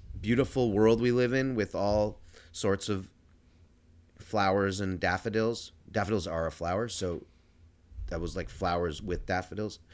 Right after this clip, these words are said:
But, you know, all this beauty in the world and stuff, and, like, this,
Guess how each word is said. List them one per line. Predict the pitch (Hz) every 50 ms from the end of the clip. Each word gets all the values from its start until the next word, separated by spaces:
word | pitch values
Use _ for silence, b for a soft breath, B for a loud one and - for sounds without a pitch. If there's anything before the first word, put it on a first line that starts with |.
| B B B B B B B B -
But, | 117 113 104 92 - - - b b b b b b b b -
you | - 151 139
know, | 117
all | - 120 123 143 160
this | 156 160 131 -
beauty | 107 98 104 107 120 123 127 127 127
in | 120 117 113
the | 110
world | 101 107 110 117 120 120 123
and | 135 127
stuff, | - - 131 127 123 -
and, | 110 98 98 95
like, | 92 90 - -
this, | 98 98 95 - - -